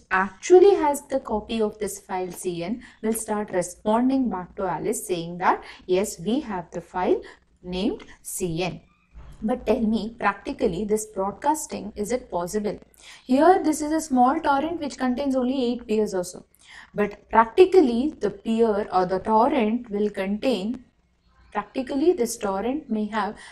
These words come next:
millions of peers. So whether it is possible for Alice or anybody to broadcast the request to millions of peers? Not possible, right?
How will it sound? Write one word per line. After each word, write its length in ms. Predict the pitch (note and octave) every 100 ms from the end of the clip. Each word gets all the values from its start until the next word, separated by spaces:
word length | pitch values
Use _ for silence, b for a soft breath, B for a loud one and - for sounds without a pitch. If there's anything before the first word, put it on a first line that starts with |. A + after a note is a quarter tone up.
| -
millions 840 | G#3 G#3 A3 C4 C#4 D#4 D#4+ C#4
of 280 | A3 G#3+ -
peers. 420 | F#3 F#3 F3 - B B B
So 220 | - G#3
whether 360 | G3 G3 G3 D#4+
it 60 | F4
is 140 | F4
possible 580 | - G#3+ G3+ G3+ A3+ D4+
for 340 | D#4 A#3+ A3 - _
Alice 340 | F#3+ F#3 G#3+ A#3
or 120 | A#3
anybody 580 | F#3+ G3+ A#3 A#3+ F3 G#3 B -
to 120 | B3
broadcast 800 | F#3+ F#3+ G3+ A#3 - D#4+ E4 -
the 100 | E4
request 480 | B3+ A3 A#3+ B3+ B3+
to 80 | B3+
millions 640 | G#3 G#3 A#3+ D4 E4+ D#4+
of 220 | D#4+ D#4+
peers? 380 | D4+ D4 E4 - b b _
Not 320 | F#3+ A3 A3
possible, 540 | F3+ F3 F3 - E3+ -
right? 240 | B3 F4